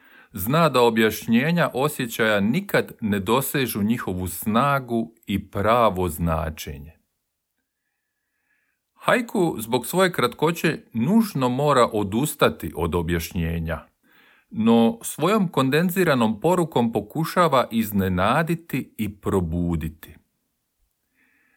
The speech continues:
Rinzai škola Zena smatra da je nemoguće predvidjeti hoće li se buđenje i prosvjetljenje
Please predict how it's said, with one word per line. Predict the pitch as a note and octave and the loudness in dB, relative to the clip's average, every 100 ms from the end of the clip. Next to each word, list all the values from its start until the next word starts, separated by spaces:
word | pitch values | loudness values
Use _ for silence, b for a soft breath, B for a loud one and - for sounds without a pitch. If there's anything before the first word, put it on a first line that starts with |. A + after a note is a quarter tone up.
| _ _ - | _ _ -4
Rinzai | G#2 G#3+ F#3+ E3+ F#3 E3+ | 0 2 2 2 2 0
škola | - D#3+ D3+ A#2+ | -2 2 4 2
Zena | G2+ A#2+ D#3+ C3 - _ | 2 0 2 0 -4 _
smatra | - - D#3+ F#3+ - | -12 -4 0 0 0
da | C3 C3 | 0 2
je | B2+ A#2+ - | 2 2 -4
nemoguće | C3+ C#3+ G#3+ A#3 E3 D3+ D3+ C#3 | -4 0 2 2 2 0 0 -2
predvidjeti | - D3 E3 E3+ C3+ B2+ - A2+ | 2 0 2 -2 0 -2 -2 -6
hoće | - D#3+ F3+ F#3+ | -2 -2 0 0
li | D#3 | -2
se | - A#2 | -2 -4
buđenje | G2 G#2 C#3 D3 D3+ B2+ A#2 - | -4 -2 -2 0 0 0 0 -2
i | G2+ | -6
prosvjetljenje | - G2+ G2 - F#2+ - G2 G2+ A#2+ A#2+ - | -4 -4 -4 -4 -6 -4 -2 0 2 0 -2